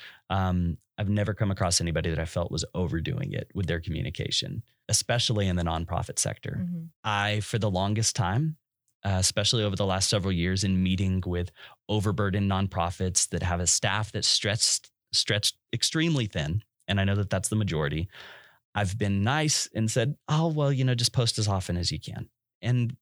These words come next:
Speaker 1: while that is still the case,
Speaker 2: Mm-hmm.
Speaker 1: you should post as often as you can. I really urge anybody listening to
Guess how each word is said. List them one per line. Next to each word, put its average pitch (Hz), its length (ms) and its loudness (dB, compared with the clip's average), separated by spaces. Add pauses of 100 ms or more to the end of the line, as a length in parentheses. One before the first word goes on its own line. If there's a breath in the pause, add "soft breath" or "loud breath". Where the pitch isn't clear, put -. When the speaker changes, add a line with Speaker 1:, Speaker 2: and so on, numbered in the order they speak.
(140)
Speaker 1:
while 101 180 0
that 104 160 0
is 123 140 4
still 147 180 2
the 143 80 0
case, 95 440 0 (100)
Speaker 2:
Mm-hmm. 185 160 -6
Speaker 1:
you 90 80 2
should - 260 2
post 92 240 2
as 104 80 0
often 95 240 0
as 113 140 2
you 117 60 0
can. 76 320 -2 (120)
I 85 60 -2
really 104 520 0
urge 87 600 0 (960 loud breath)
anybody 104 380 0
listening 85 540 2
to 87 280 -2